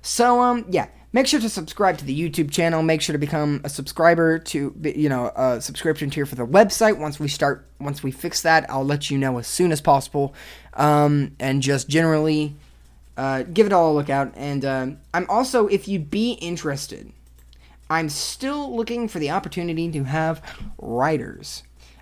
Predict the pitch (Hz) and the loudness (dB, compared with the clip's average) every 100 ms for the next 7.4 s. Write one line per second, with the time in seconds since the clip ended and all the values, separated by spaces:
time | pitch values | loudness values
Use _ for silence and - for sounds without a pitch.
0 | - 139 131 131 120 110 117 82 151 156 | -2 0 0 0 -6 -6 -6 -6 -6 -4
1 | 214 214 214 - 180 156 147 147 147 165 | -4 -4 -4 -2 -2 -2 -4 -6 0 4
2 | 170 170 139 139 135 151 135 131 143 135 | 4 4 2 2 0 -2 0 0 0 0
3 | 127 175 170 160 143 127 135 - - 147 | -2 -2 -2 -2 -4 -2 -4 -4 -4 -2
4 | 139 143 135 131 120 123 139 143 139 143 | -2 -4 -6 -6 -6 0 2 2 2 2
5 | 135 139 135 131 131 - - 123 120 - | 0 -2 -6 -6 -8 -8 -6 -4 -4 -4
6 | 139 127 131 131 131 - 123 139 151 156 | -2 -2 -4 -6 -10 -10 -8 -6 -6 -4
7 | 160 156 151 | -2 0 -2